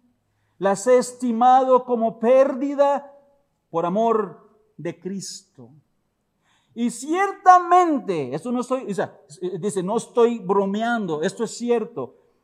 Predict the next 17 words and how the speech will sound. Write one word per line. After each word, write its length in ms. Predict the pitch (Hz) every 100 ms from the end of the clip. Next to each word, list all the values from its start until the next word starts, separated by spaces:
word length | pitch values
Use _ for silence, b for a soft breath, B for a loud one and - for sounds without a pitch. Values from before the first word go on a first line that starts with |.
| _ _ _
aún 400 | 226 240 302 359
estimo 960 | 330 - 339 349 339 285 - - _ -
todas 300 | 381 440 427
las 180 | 359 370
cosas 640 | 330 381 294 277 190 -
como 400 | - 202 196 -
pérdida 720 | 202 220 214 185 170 131 113 117 _ _ _ _ _ _ _ -
por 120 | 165
la 80 | 165
excelencia 520 | 175 165 185 185 185
del 100 | 175
conocimiento 540 | 185 185 180 190 190
de 120 | 185
Cristo 340 | 196 208 208 208
Jesús, 600 | 202 202 302 233 - -
mi 100 | 190
Señor, 720 | 220 214 285 320 214 - -